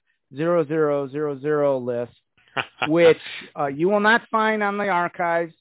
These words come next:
Speaker 1: because that was creating, it was, it was supposed to be a catch-all,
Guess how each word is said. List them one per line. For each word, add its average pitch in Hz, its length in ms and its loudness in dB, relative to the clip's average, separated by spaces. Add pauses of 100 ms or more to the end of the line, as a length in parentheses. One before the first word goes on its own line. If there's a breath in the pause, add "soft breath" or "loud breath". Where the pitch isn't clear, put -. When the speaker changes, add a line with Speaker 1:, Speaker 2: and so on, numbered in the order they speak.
(680)
Speaker 1:
because 147 460 -4
that 160 200 2
was 175 200 -6 (380)
creating, 160 800 -2 (1000)
it 202 960 -4
was, 202 160 4 (120)
it 220 140 0
was 180 160 -4
supposed 220 380 2
to 247 40 -10
be 214 100 2
a 180 60 2
catch-all, 190 720 0